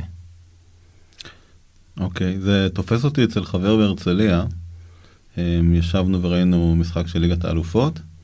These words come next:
אה, ואז התקשר אליי דוד שלי, אברהם, אה, ואמר לי שהוא קרא באינטרנט שהיה פיגוע בחרמש. הוא אמר שהוא התקשר להורים והם לא עונים, וכדאי שאני אבדוק. אה, עכשיו, באותה תקופה,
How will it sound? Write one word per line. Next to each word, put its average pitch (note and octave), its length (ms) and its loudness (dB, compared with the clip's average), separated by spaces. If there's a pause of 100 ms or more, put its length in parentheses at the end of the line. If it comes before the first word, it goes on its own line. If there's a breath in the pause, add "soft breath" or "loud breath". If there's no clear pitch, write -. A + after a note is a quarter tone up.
(720 soft breath)
אה, F2 60 -4 (400)
ואז F#2+ 440 0
התקשר F#2 400 -4
אליי F#2 160 2
דוד F2 260 0
שלי, F2 280 0
אברהם, A2 440 -2 (1000 soft breath)
אה, F2 180 -2
ואמר F2+ 280 2
לי F#2+ 120 2
שהוא F2 320 -2
קרא F2 260 2
באינטרנט F#2+ 840 0 (220)
שהיה E2+ 520 0
פיגוע F2 320 0
בחרמש. E2 600 -2 (1040 soft breath)
הוא G#2+ 100 4
אמר G2+ 140 6
שהוא G#2 140 0
התקשר F#2 300 -2
להורים F#2+ 440 4
והם F2 200 2
לא F2+ 80 2
עונים, C3 400 2 (720 loud breath)
וכדאי F#2 260 2
שאני F2 280 2
אבדוק. E2 440 0 (300)
אה, F2 40 -4 (240)
עכשיו, G2 220 -6
באותה F#2+ 240 0
תקופה, G#2+ 580 0